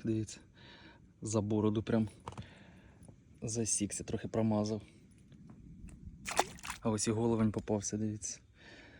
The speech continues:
Звичайно, невеликий, поки що такий, але клюнув теж на оберталку. Щойно там обкидав перспективні місця, клювань взагалі майже не було. І в один момент дивлюсь, так з-під, з-під човна випливає жерех, просто здоровенний, як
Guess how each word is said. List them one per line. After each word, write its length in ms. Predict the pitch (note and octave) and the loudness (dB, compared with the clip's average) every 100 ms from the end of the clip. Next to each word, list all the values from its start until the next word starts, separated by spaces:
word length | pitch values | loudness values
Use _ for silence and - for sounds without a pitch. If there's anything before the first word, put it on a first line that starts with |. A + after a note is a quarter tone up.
| - | -4
Звичайно, 440 | A2 G#2+ G#2+ G#2+ | 0 2 4 4
невеликий, 460 | G#2+ G#2+ B2+ C#3 G2 | 4 4 4 2 -2
поки 280 | - - G#2+ | -6 -6 -6
що 200 | - A2 | -6 -6
такий, 520 | G#2 - F#2+ - - - - A#2+ | -8 -8 -10 -10 -18 -20 -14 -6
але 300 | A2 A#2 B2 - _ - - | -2 -2 -2 -8 _ -20 -8
клюнув 360 | A2 G#2 G#2 G2+ - - - | -2 0 0 -4 -10 -18 -6
теж 200 | A2+ B2 | -2 2
на 100 | A#2+ | 2
оберталку. 520 | A2 A2 G#2 G2 A2 - - - _ _ _ _ - - - | 2 2 0 -2 -6 -12 -20 -20 _ _ _ _ -14 -14 -6
Щойно 400 | - A#2+ A2+ A#2 | -2 4 6 6
там 260 | A2+ A2+ G#2+ - | 6 4 2 -4
обкидав 400 | - - A#2+ A#2 | -8 0 4 4
перспективні 580 | G2+ G#2 - - A2+ G#2+ | 4 -4 -4 0 4 6
місця, 460 | G#2+ A#2+ - C#3+ B2+ - | 6 4 4 2 2 -2
клювань 260 | A2 A2 A2+ | 0 4 4
взагалі 380 | A2 G#2 A#2 | 4 4 4
майже 260 | G2+ G#2+ G2+ | 4 2 2
не 120 | G#2 | 2
було. 300 | G2+ G#2+ G#2+ - - - - - - _ | 2 2 0 -4 -14 -16 -18 -20 -20 _
І 100 | B2+ | -4
в 60 | A#2+ | 0
один 200 | A#2+ B2 | 4 6
момент 340 | A#2+ A#2+ A#2 | 8 8 6
дивлюсь, 280 | A2+ B2 B2 | 4 0 -2
так 180 | A2+ - | -4 -4
з-під, 260 | - A2 - _ - - A2+ | -10 -12 -14 _ -14 -10 -10
з-під 320 | A2 - G#2 - | -10 -8 -8 -4
човна 300 | A2+ A#2 A2 | 2 4 6
випливає 600 | G#2 A2 G#2+ G#2+ G#2+ G#2 | 4 2 2 4 4 2
жерех, 380 | G2+ G#2+ G2+ - | 2 2 0 -2
просто 320 | A2 G#2+ G2+ | -6 -4 -4
здоровенний, 540 | G2+ G#2 G#2+ G#2 G#2 | 0 0 2 2 2
як 280 | G#2+ - - | 0 -2 -18